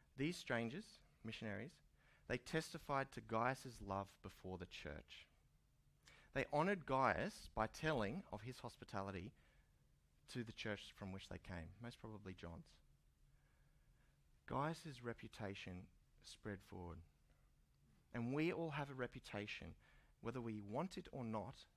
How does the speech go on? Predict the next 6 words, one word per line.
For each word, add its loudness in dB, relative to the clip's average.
we -2
all -2
have 2
one. -6
We -4
all, -2